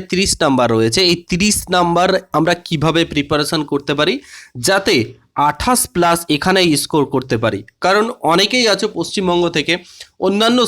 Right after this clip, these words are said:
সাবজেক্টগুলোতে ইংলিশ হওয়ার ফলে দুর্বল আছো, এবং বাংলাতে যদি তুমি একটা ভালো স্কোর করতে পারো, তাহলে তোমার পাস করার প্রবাবিলিটি অনেকটা বেড়ে যায়। এবং বাংলার কোশ্চেনটাও একটা নির্দিষ্ট লেভেল অবধি হয়, খুব টাফ হয় না, খুব লুজও হয় না, একেবারে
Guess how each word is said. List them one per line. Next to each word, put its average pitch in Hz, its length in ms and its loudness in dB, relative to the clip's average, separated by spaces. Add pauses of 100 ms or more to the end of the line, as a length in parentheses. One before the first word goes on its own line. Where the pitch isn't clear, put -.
সাবজেক্টগুলোতে 156 680 0 (240)
ইংলিশ 190 320 2
হওয়ার 156 260 2
ফলে 143 160 0 (100)
দুর্বল 160 360 2
আছো, 196 200 -2 (320)
এবং 175 120 2 (160)
বাংলাতে 180 340 2 (100)
যদি 196 200 0
তুমি 185 140 0
একটা 180 180 -2
ভালো 156 240 0 (120)
স্কোর - 200 -2 (100)
করতে 185 260 -2
পারো, 139 160 0 (260)
তাহলে 156 240 0
তোমার 151 180 0 (100)
পাস 147 140 0 (120)
করার 165 280 0
প্রবাবিলিটি 151 520 0 (160)
অনেকটা 190 340 0
বেড়ে 120 240 2
যায়। 104 120 -4 (300)
এবং 180 120 2 (160)
বাংলার 180 340 2
কোশ্চেনটাও 208 480 -2 (160)
একটা 185 260 -2
নির্দিষ্ট 156 340 -6
লেভেল 151 400 0
অবধি 151 220 -4 (100)
হয়, 139 160 0 (380)
খুব 220 120 0 (240)
টাফ 190 180 2 (100)
হয় 196 200 2
না, - 60 2 (280)
খুব 233 120 0 (140)
লুজও 180 300 2
হয় 185 260 2
না, 220 100 2 (260)
একেবারে 202 240 2